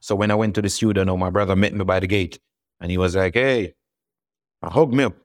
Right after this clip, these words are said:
And my brother is not a close person like that, you know. Hug, and, you know, I said, "Man, hug me up, it kinda weird," you know, man. So, so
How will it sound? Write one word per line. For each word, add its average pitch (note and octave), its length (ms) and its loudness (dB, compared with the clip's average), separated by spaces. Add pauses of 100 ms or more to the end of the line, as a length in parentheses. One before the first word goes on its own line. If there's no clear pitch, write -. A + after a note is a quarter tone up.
(120)
And F2+ 100 -6
my F#2+ 100 0
brother A#2+ 240 0
is A2 160 -2
not A#2+ 180 2
a A2 320 2 (640)
close C3+ 280 2
person A2 320 0
like G#2+ 180 2
that, G#2 200 0
you G2+ 100 2
know. G#2+ 260 2
Hug, G#2+ 160 2
and, G#2+ 480 0
you B2 60 -6
know, D#3 240 0
I B2+ 60 0
said, B2 180 0
"Man, B2+ 160 2
hug B2 180 2
me A#2+ 100 2
up, A2 80 0
it A#2 100 -2
kinda A#2 300 2
weird," A#2+ 340 2
you A#2 80 0
know, B2+ 140 2
man. B2 220 0
So, A#2 140 -4
so G#2 200 -2